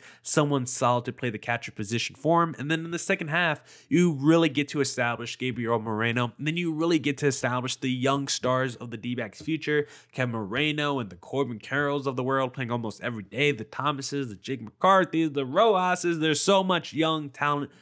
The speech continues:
on this D-backs roster. And so because of that, Carson Kelly at this point is now a veteran on the roster. He's been there for a hot minute. So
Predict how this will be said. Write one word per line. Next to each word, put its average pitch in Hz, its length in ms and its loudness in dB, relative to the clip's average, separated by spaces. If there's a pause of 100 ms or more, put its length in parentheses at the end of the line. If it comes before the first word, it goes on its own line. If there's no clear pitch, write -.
(140)
on 147 140 2
this 131 160 2
D-backs 131 440 2
roster. 120 360 -2
And 110 140 -8
so 120 340 0 (580)
because 156 260 2
of 127 60 0
that, 113 260 0 (240)
Carson 151 320 2
Kelly 147 280 2
at 120 100 -4
this 147 140 0
point 156 320 -2
is 107 140 -12
now 127 200 0
a 95 40 -6
veteran 139 460 2
on 135 100 0
the 131 80 -2
roster. 127 440 0
He's 110 160 -6
been 127 240 -2
there 123 140 -2
for 117 160 -4
a 110 40 -2
hot 110 220 -2
minute. 120 240 -8
So 120 220 0